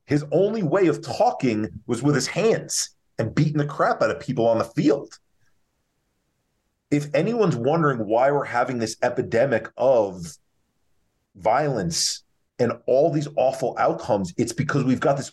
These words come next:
unresolved stuff that we're not dealing with. So if you think we're talking about this ad nauseum, it's because we're trying to wake people up.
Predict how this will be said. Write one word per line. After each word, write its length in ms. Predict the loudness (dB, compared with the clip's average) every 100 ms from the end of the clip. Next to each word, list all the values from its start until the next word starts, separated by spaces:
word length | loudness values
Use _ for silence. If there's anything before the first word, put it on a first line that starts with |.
| -2
unresolved 720 | 0 2 0 0 2 2 0
stuff 800 | -4 -6 -2 0 0 -4 -18 -20 _ _ _ _
that 160 | -4 0
we're 100 | 0
not 300 | 2 0 2
dealing 240 | 0 0
with. 120 | -2
So 140 | 0 2
if 240 | 2 0
you 120 | -2
think 340 | -4 -2 -2 0
we're 140 | -2
talking 300 | -2 -4 -2
about 200 | 0 0
this 140 | 0 -2
ad 100 | 0
nauseum, 680 | 2 2 2 0 0 -2 -8 _ _ _ -4
it's 140 | 0
because 280 | 0 2 0
we're 80 | 0
trying 220 | 0 0
to 60 |
wake 200 | 2 0
people 300 | 0 0 0
up. 180 | 0 -2